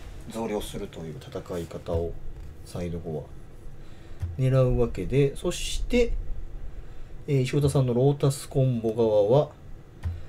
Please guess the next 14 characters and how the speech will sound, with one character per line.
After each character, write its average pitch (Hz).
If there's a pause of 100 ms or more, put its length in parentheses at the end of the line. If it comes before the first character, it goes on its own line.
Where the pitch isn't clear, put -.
(200)
も 143
ち -
ろ 233
ん 127
対 156
戦 156
相 131
手 107
が 92
そ 135
う 139
や 127
っ -
て 85